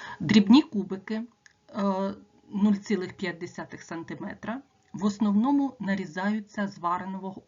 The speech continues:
овоча для салатів, холодного борщу і холодних закусок. Нарізка буряка кубиком —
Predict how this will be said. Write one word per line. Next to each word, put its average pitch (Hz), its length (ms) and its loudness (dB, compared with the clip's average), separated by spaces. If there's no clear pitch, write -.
овоча - 520 -10
для 190 220 -2
салатів, - 540 -6
холодного 226 580 2
борщу 196 580 -6
і 220 80 -2
холодних 196 500 -4
закусок. - 600 -16
Нарізка 202 600 2
буряка 185 480 -4
кубиком — 196 640 -6